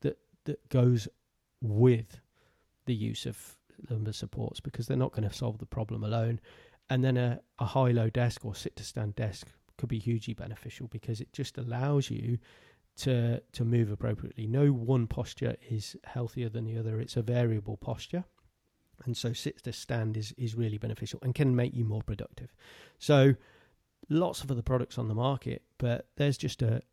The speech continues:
an example of a few and where and where not, um, you should be considering or not considering their use. Jacob, anything else you feel it's worth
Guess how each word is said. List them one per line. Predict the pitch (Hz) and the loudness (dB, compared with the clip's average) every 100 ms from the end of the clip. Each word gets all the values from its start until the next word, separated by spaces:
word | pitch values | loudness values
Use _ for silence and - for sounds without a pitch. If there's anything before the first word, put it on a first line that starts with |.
| _ | _
an | 123 | -2
example | 113 101 117 117 110 | 0 0 0 0 0
of | |
a | 104 | -2
few | - - 127 113 | -4 0 4 6
and | 110 113 | 6 6
where | 127 123 | 6 8
and | 110 107 | 6 6
where | 113 107 | 4 4
not, | 110 - _ _ - _ _ - | 2 -2 _ _ -20 _ _ -8
um, | 123 113 120 | -4 -2 -4
you | - | -8
should | 98 - 107 | -8 -4 -2
be | 110 | -4
considering | 113 - 120 113 107 107 - - | -6 -4 -2 0 0 -2 -6 -2
or | 117 | 0
not | 113 - | 0 -2
considering | - 101 - 107 107 | -6 -4 -2 0 0
their | 110 | -2
use. | 110 110 117 - - - - - _ _ _ _ _ _ | -2 -4 -4 -8 -20 -20 -20 -20 _ _ _ _ _ _
Jacob, | 180 175 170 - | 4 4 4 4
anything | 190 156 165 | 4 4 2
else | 156 135 - - | 2 0 -6 -8
you | 147 135 | -4 -2
feel | - 139 135 127 131 _ _ - | 2 4 6 4 2 _ _ -4
it's | 127 - | -2 0
worth | 123 120 | 0 0